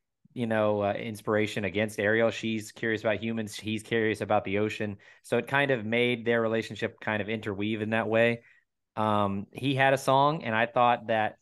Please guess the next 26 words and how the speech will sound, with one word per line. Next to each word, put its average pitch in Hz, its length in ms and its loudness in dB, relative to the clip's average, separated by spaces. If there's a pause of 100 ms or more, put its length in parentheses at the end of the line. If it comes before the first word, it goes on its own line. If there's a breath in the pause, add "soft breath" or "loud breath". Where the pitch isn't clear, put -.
(300)
the 120 80 -2
song 147 360 4
itself 139 420 2 (440)
was 139 160 0
okay, 127 480 2
but 160 140 2
I 165 80 6
thought 196 180 2
he 185 60 -2
performed 175 440 0
it 101 80 -4
really 90 200 -8
well. 90 260 -8
Like, 104 220 -2
you 127 80 -4
know, 110 240 -2
midway 151 380 2
through, 156 160 4
I - 20 8
was 110 80 2
like, 107 140 0
"Oh 143 100 2
man, 127 160 -2
he's 139 120 -10
killing 123 300 -2
this." 101 260 -8